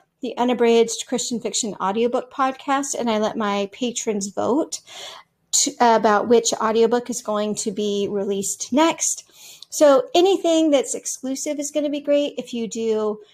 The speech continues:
short stories or epilogues for your books, any kind of bonus content could be awesome. If you wanted to do short stories that people only read on Patreon or things like that, those are all the different kinds of perks that can work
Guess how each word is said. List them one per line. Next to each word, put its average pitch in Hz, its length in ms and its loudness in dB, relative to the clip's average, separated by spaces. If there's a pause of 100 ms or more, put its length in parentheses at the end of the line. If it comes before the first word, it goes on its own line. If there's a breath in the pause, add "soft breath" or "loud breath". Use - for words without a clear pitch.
(120)
short - 340 0
stories 262 880 0 (100)
or 196 540 -2
epilogues 247 840 2 (140 loud breath)
for - 180 -4
your 254 180 0
books, 247 420 -4
any 320 180 0
kind 277 260 -2
of 208 60 -2
bonus 208 340 -2
content 302 720 -6 (400 loud breath)
could 226 140 -2
be 214 340 -2
awesome. - 540 -6 (260)
If - 60 -16
you 254 80 0
wanted 220 300 0 (160)
to 247 100 0
do 208 540 4
short - 340 2
stories 233 500 4
that - 120 -4
people 226 340 -4
only 233 320 0
read 226 240 4
on 214 220 0
Patreon 214 720 -2
or 196 60 -6
things 196 240 -8
like 202 180 -4
that, 233 260 0 (440 loud breath)
those 277 160 4
are 294 100 4
all 240 160 4
the 262 100 0
different 240 300 -4
kinds 233 340 -4
of 277 120 -2
perks 330 340 0
that - 140 -2
can 233 100 -2
work 220 240 0